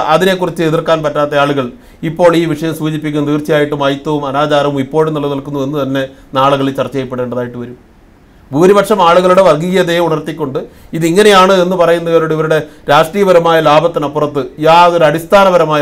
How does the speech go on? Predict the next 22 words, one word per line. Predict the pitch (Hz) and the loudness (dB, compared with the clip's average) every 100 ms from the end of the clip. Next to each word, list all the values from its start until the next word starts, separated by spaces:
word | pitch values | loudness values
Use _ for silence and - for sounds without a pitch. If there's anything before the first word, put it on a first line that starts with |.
| 143 | 0
ലാഭമില്ലെന്ന് | 147 147 143 139 131 | 0 -2 -4 -6 -8
തിരിച്ചറിയണം. | 127 135 123 110 - - - - | -8 -6 -6 -8 -12 -20 -20 -4
മറ്റൊന്നുകൂടി | 147 - 214 202 202 196 | -2 0 2 4 4 2
എനിക്ക് | 180 175 | 0 -2
ചോദിക്കാനുള്ളത്, | 160 165 160 160 147 147 139 - - 180 | -4 -2 -2 -2 -2 -2 -4 -8 -12 -6
ഇത് | 202 220 196 170 - 143 | 2 4 4 2 -2 0
താലിബാൻ | 156 190 185 175 | 0 2 0 -2
തീവ്രവാദികളെ | 165 165 160 156 156 156 147 | -2 0 2 2 0 -4 -2
പ്രവേശിപ്പിക്കുന്നതിന് | 147 151 151 147 151 147 147 | -4 -4 -8 -10 -6 -4 -4
വേണ്ടി | 143 139 | -2 -2
അല്ലല്ലോ | 123 147 139 131 | -2 -4 -4 -4
ഈ | 135 135 | -4 -2
സമരം, | 131 139 - 139 | -2 -4 -6 -2
ഏ, | 143 143 | 0 0
കടത്തിവിടുന്നതിനോ | 135 143 156 147 147 147 147 - - | -2 -2 -4 -4 -2 -2 -4 -8 -6
പ്രവേശിപ്പിക്കാനോ | - 160 208 214 202 190 185 170 | 0 2 2 0 0 0 0 -2
വേണ്ടി | 165 147 | -2 -2
അല്ലല്ലോ | 147 147 139 | -2 -2 -4
സമരം. | 131 131 123 - _ 131 | -6 -8 -10 -20 _ -2
വീട്ടിലുള്ള | 156 170 156 151 143 | 0 0 0 2 2
അമ്മയും | 160 160 147 - 147 | 0 0 -2 -4 -2
സഹോദരിയും | 139 151 160 151 147 | 2 2 2 2 2